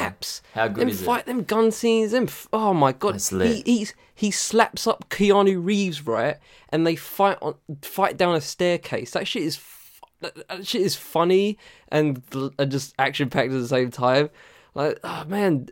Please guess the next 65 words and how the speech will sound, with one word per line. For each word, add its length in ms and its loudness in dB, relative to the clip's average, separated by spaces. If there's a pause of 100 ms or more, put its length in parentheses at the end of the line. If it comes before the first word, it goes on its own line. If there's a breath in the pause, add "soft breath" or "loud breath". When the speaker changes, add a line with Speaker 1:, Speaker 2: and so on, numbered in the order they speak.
Speaker 1:
Smoking 460 4
Aces, 340 2
you 80 -4
didn't 160 4
mention 280 0
that, 200 0
but 120 0
I 60 4
love 300 4
that 180 2
film 280 2
so 180 -2
much. 380 -4
Like, 260 -8
he, 220 -4
he's 200 -4
great 300 0
in 120 0
that, 220 0 (340 soft breath)
as 120 -2
Speaker 2:
Yeah, 100 2
Speaker 1:
Alicia 280 0
Speaker 2:
yeah. 240 2
Speaker 1:
Keys 180 0
and 100 -8
Taraji 300 -2
P 60 -12
Henson 340 0
in 140 2
that. 240 0 (400 loud breath)
Ah, 260 -12
Ryan 300 2
Reynolds, 340 2
it's 120 -8
such 200 -12
a 60 -6
good 160 0
cast, 480 -4
and, 180 2
like, 200 -6
he 120 -4
does 320 -6
well, 600 -2
like, 160 -6
he 80 -6
really 300 -6
does. 360 -6
I'm 140 -8
not, 160 -12
you 120 -4
know, 120 0
I'm 100 -2
not 120 -4
an 120 0
acting 400 -2
coach 320 -4
or 60 -2
anything, 340 -4
but 180 -4
it's 180 -4
good. 360 2
He 140 -8
does 240 -4
good 200 0
performances. 680 0